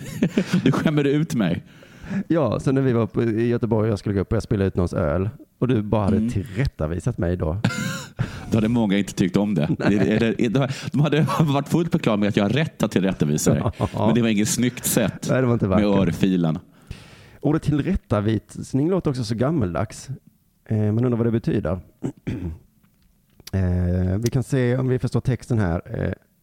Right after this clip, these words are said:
Speaker 2: nu. Hästen snubblade till och när den hade rest sig så ryckte hon tag ordentligt i munnen och
Speaker 1: Ja.
Speaker 2: bankade på den framåt allt vad hon kunde.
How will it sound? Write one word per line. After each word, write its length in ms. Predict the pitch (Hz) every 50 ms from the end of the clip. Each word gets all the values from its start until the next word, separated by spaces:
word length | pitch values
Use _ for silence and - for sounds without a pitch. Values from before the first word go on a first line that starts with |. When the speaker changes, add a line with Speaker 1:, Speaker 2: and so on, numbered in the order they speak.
| _ _ _ _
Speaker 2:
nu. 180 | - 101 92 87 - - - _
Hästen 320 | - - 185 196 - 190 156
snubblade 280 | 170 175 165 170 170 -
till 280 | - 110 117 160 190
och 240 | - - - 135 135
när 120 | 135 127
den 80 | 127 139
hade 180 | 135 131 131 120
rest 380 | 156 214 202 165 - - -
sig 340 | - - 90 87 87 - - -
så 180 | - - - 120
ryckte 380 | 107 113 147 143 - - - 139
hon 240 | 123 135 139 139 135
tag 360 | - 107 104 107 113 - -
ordentligt 400 | 123 110 180 185 185 175 160 -
i 60 | 143
munnen 480 | 123 131 127 101 98 107 135 190 214 202 - _ _ _ _ _ _ _ _ _
och 160 | - 110 104 85
Speaker 1:
Ja. 160 | 80 - - -
Speaker 2:
bankade 600 | 156 147 175 180 170 - _ - 95 92 101 98
på 280 | - - 143 110 98
den 220 | 90 92 90 90 90
framåt 600 | - - 135 147 170 127 87 80 73 - - -
allt 260 | - - 165 123 - -
vad 100 | 95 92
hon 100 | 90 -
kunde. 320 | 98 90 87 82 65